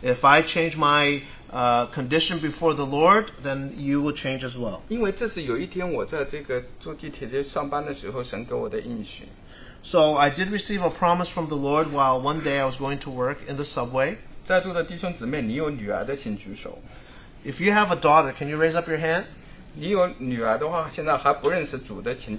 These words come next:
Speaker 2: 也请举手。
Speaker 1: If you have a daughter who does not know the Lord, can you raise your hand?
Speaker 2: 我送你一句话。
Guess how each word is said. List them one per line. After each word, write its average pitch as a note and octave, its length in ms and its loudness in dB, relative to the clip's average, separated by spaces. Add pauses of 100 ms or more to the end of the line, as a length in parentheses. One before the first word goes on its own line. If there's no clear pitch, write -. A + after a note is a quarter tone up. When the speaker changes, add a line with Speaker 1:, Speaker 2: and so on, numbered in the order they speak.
Speaker 2:
也 B2 120 0
请 A2+ 200 -6
举 G#2 180 -10
手。 - 260 -10
Speaker 1:
If C3 160 -8
you F3+ 120 2
have F3 180 4
a - 20 -2
daughter D#3+ 320 6
who E3+ 120 0
does C#3 180 -6
not D3+ 180 2
know D3 140 0
the C#3+ 100 -2
Lord, C#3 300 0
can D3+ 140 -4
you C#3 100 -4
raise C3+ 160 0
your C#3 120 -2
hand? C#3+ 320 0 (200)
Speaker 2:
我 B2 140 4
送 D#3 240 0
你 A2+ 120 -2
一 A#2 60 -6
句 A#2+ 160 -8
话。 A2 320 -4